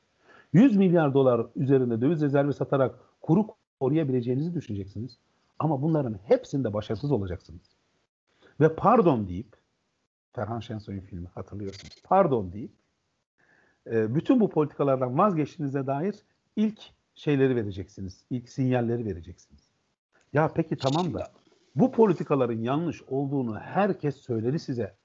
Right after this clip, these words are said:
Hani biz yerli ve milli değildik ya? Hani bizim söylediğimiz politikalar yerli ve milli değildi? Siz de mi vazgeçtiniz yerli ve milli olmaktan o zaman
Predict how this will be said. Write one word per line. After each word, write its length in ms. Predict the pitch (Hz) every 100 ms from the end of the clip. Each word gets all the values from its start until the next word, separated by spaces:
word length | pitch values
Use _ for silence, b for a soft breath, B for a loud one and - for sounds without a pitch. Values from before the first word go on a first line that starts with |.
| _
Hani 520 | - - 208 294 302
biz 200 | 269 185
yerli 260 | 190 180 180
ve 80 |
milli 380 | 175 175 170 170
değildik 420 | 170 233 208 -
ya? 160 | 139 160 _ _ _
Hani 240 | 160 247
bizim 220 | 233 226
söylediğimiz 400 | - 208 196 214
politikalar 500 | - 196 185 196 185
yerli 280 | 170 170 185
ve 80 | 190
milli 340 | 185 185 202
değildi? 360 | 185 233 190 131 - _ _ _ _ _ _ _ b b -
Siz 240 | 240 254
de 60 | 269
mi 140 | 247
vazgeçtiniz 880 | 214 185 175 - - _ - 156 131
yerli 260 | 131 131
ve 100 | 123
milli 280 | 120 113 110
olmaktan 440 | 104 101 98 104
o 100 | 92
zaman 220 | 90 85